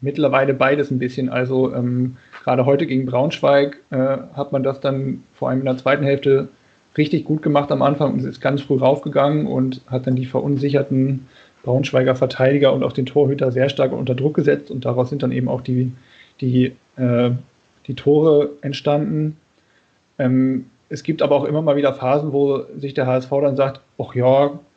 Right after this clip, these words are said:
wir si-, wir sind zwar hier der H S V und wir können gut Fußball spielen, aber wir müssen jetzt auch gerade gar nicht und dann zieht man sich eher wieder weiter zurück. Also,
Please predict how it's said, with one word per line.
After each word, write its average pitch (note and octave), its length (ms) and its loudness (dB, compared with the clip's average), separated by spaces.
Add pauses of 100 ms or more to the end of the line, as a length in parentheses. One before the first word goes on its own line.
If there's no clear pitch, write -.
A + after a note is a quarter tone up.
(600)
wir B2+ 80 -6
si-, C3 160 -6
wir C#3 120 -2
sind F3 160 0
zwar D#3 120 2
hier C#3+ 100 2
der C3+ 100 4
H C3+ 100 4
S C3 80 -4
V C3+ 140 2
und C#3 140 0
wir C3+ 80 -2
können D3+ 220 -4
gut C#3 140 -4
Fußball C#3+ 300 -4
spielen, C#3 200 -6
aber C3+ 160 -2
wir C#3 80 0
müssen D3+ 220 0
jetzt B2+ 140 0
auch B2+ 120 0
gerade B2+ 260 0
gar B2 200 2
nicht C#3+ 220 -4
und B2+ 140 -6
dann C3+ 100 -2
zieht D#3 200 -8
man C3+ 100 0
sich B2+ 200 -4
eher C#3 220 4
wieder C3 240 2
weiter B2+ 280 2
zurück. B2+ 380 -6
Also, B2+ 380 -2